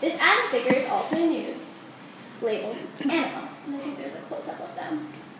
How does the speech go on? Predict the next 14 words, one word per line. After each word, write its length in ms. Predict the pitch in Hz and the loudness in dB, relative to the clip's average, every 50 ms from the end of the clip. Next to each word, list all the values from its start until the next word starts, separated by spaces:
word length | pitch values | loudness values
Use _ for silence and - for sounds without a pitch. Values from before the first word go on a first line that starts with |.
| - - - | -16 -12 -10
next. 400 | - - - - - - - - - - - - - - - - - - - | -10 -10 -10 -12 -12 -12 -14 -14 -14 -16 -16 -16 -18 -16 -16 -16 -14 -8 -6
Yeah. 140 | - - - - - - - - - - - - - - - - - - - - - - | -6 -6 -6 -10 -12 -14 -16 -16 -16 -16 -16 -16 -16 -16 -16 -16 -16 -16 -16 -14 -6 2
Uh, 1000 | - 285 294 294 294 294 285 285 277 269 269 262 262 - - - - - - - 262 | 6 10 10 12 12 12 10 12 12 12 12 12 12 12 10 6 0 -4 -4 -2 2
they 160 | 330 330 330 | 2 4 4
stand 360 | - - 427 554 - 698 554 | 4 4 4 8 8 10 10
above 180 | 480 427 403 392 | 10 6 6 2
a 80 | - | 0
pool 420 | - - - - - - - - - - | -2 -4 -4 -2 -2 -2 -2 -4 -4 0
containing 480 | 330 320 302 294 277 247 240 254 247 240 | 0 2 2 2 0 0 0 0 -2 -2
a 40 | - | -2
tree 200 | - 247 220 - | -4 -4 -4 -4
trunk 360 | - 208 - 277 339 - - | -4 -4 -2 -2 -4 -4 -6
spouting 560 | - - - - 240 214 214 214 247 320 381 339 | -8 -8 -2 0 2 4 4 4 4 4 4 4
grapes, 580 | 285 - - - - - - - - - - | 2 0 0 -2 -4 -6 -6 -4 -4 -4 -6